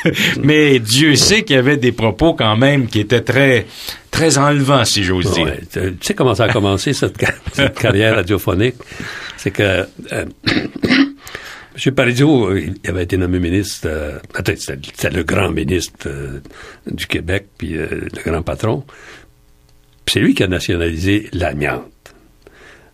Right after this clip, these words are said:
Speaker 2: Alors, quand, euh, Mathias Rioux ami-, animait une émission à, au poste de radio C K V L à
Speaker 1: Mhm.
Speaker 2: l'époque,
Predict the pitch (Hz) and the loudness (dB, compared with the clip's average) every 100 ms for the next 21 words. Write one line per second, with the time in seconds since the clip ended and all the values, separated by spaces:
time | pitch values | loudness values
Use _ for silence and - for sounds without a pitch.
0 | - 82 85 80 - _ _ _ - - | -8 -6 -4 -6 -12 _ _ _ -20 -20
1 | _ - 139 175 - 95 87 85 - 120 | _ -4 0 0 0 -2 0 -2 0 -2
2 | 110 92 98 160 90 98 - 95 87 101 | 0 0 0 0 -2 -4 -4 -4 0 0
3 | 123 87 80 - 123 92 80 73 117 92 | 0 -2 -6 -4 -2 -2 -8 -6 -4 -2
4 | 85 78 95 107 - 104 85 78 82 82 | -2 -2 -4 -6 -4 -2 -2 -2 -2 -2
5 | 110 95 113 | 0 0 0